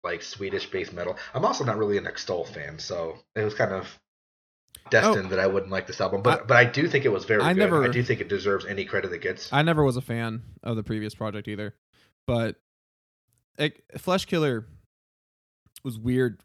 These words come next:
Speaker 2: for me, um, in that as, as, in one sense, it seemed like kind of like your standard, like, Swedish metal album with, you know, some, like, eighties hard rock influence.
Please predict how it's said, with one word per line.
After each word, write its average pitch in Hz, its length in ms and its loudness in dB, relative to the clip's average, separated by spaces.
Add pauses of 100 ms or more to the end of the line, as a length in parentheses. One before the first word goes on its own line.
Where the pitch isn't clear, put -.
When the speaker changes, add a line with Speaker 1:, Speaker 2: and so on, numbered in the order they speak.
Speaker 2:
for 123 160 -6
me, 113 300 -4 (200)
um, 113 440 -4
in 120 160 -4
that 117 320 -4 (1200)
as, 139 280 0
as, 143 400 2 (240)
in 147 160 0
one 175 200 2
sense, 139 360 -2
it 120 80 -4
seemed 135 240 -4
like 117 320 -6 (680)
kind 131 160 -2
of 123 100 -4
like 117 140 -6 (140)
your 117 160 -8
standard, 113 580 -6 (1000)
like, 101 140 -12
Swedish 123 400 -8
metal 113 380 -8 (120)
album 113 400 -6
with, 110 240 -10 (320)
you - 100 -12
know, 110 200 -8 (100)
some, 110 260 -10
like, 101 240 -10 (400)
eighties 117 300 -2
hard 120 220 -2
rock 110 340 -6 (120)
influence. 110 600 -10